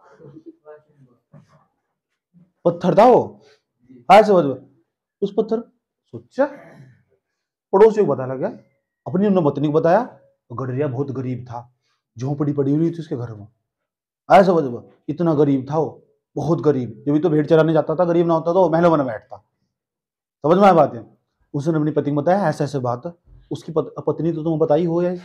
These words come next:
आया समझ में? एक बार तुम्हारी माता को कोई आकर यूं कह दे, "तेरे बेटे की नौकरी लगने वाली", कोई महाराज आकर कह दे, घर के सारे जितने जोड़े रखे सारे निकाल के दे दे कि "लो, ले जा, अगर नौकरी लगेगी तो।"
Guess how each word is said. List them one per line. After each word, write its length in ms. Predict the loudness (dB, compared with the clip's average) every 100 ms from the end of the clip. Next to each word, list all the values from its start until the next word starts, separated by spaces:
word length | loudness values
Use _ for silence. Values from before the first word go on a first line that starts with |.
| -18 _ _ _ _
आया 100 | 4
समझ 200 | 6 2
में? 360 | 2 -4 -10 _ -2
एक 160 | 2
बार 120 | 2
तुम्हारी 300 | 2 2 2
माता 220 | 2 2 2
को 120 | 4
कोई 140 | 6
आकर 160 | 6 4
यूं 140 | 0
कह 120 | 0
दे, 140 | -2 -4
"तेरे 420 | -10 -14 -4 -2
बेटे 280 | -2 -2 -4
की 60 |
नौकरी 260 | -4 -2 -2
लगने 220 | 0 -2
वाली", 180 | -2 -2
कोई 120 | -2
महाराज 300 | -2 -4 -4
आकर 200 | -4 -6
कह 140 | -8 -10
दे, 120 | -12 -10
घर 140 | -8
के 80 | -6
सारे 220 | -4 -4
जितने 240 | -4 -6 -2
जोड़े 180 | 2 0
रखे 240 | 0 -6
सारे 160 | -6 -4
निकाल 260 | -2 -2
के 80 | -4
दे 100 | -12
दे 120 | -16
कि 80 | -10
"लो, 240 | -8 -8 -10 _ _
ले 80 | -4
जा, 120 | -4 -8 _ _ _ _ -4
अगर 120 | 0
नौकरी 260 | 0 0
लगेगी 360 | 2 2 0 -4
तो।" 160 | -8